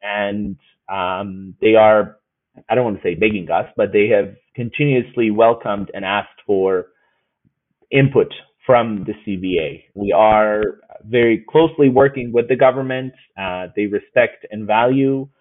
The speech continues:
what the C B A has to offer. And we sometimes don't have people to work on all these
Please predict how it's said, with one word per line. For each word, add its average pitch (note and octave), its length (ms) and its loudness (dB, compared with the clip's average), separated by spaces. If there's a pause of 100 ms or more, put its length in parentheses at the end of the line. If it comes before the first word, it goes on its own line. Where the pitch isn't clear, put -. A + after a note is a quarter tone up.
(400)
what G#2+ 200 2
the A2 80 -4 (100)
C A2 120 -2
B G2+ 240 -2
A G#2+ 420 0
has G#2 220 -6 (100)
to A2 60 -4
offer. B2 640 2
And B2+ 440 -6
we C#3 180 -2
sometimes F3+ 540 2
don't D#3+ 180 0
have D#3 200 0 (140)
people D#3+ 400 0
to C#3 80 -6
work E3+ 240 2
on B2 100 -4
all G#2 160 0
these G2+ 140 -4